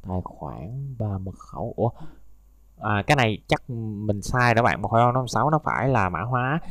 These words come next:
như, như trên kia, tại mật khẩu mình để trùng nhau mà. Rồi, không sao cả ha. Đó, là coi như đăng ký thành công rồi, các bạn đừng lo ha.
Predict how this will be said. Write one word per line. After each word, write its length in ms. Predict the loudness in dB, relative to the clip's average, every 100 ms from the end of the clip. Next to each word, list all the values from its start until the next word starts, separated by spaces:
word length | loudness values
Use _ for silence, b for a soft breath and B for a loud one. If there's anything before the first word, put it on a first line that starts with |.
| B
như, 140 | 2 2 0 -6
như 160 | -2 0
trên 160 | 0
kia, 180 | 4 4
tại 120 | 4
mật 120 | -2 0
khẩu 160 | 0
mình 300 | 0 -2 0
để 120 | 0
trùng 260 | 2 2 2
nhau 160 | 2 4
mà. 200 | 2 0
Rồi, 220 | 0 2
không 140 | 2 2
sao 100 | 2
cả 160 | 0 -4
ha. 240 | -2 -2 -2 B B B -4
Đó, 180 | -2 -2
là 80 |
coi 140 | 0 2
như 140 | 4
đăng 160 | 4 2
ký 120 | 4
thành 160 | 4 4
công 200 | 2 4
rồi, 140 | 4
các 80 | 4
bạn 120 | 2
đừng 140 | 2
lo 180 | 6 6
ha. 200 | 6 2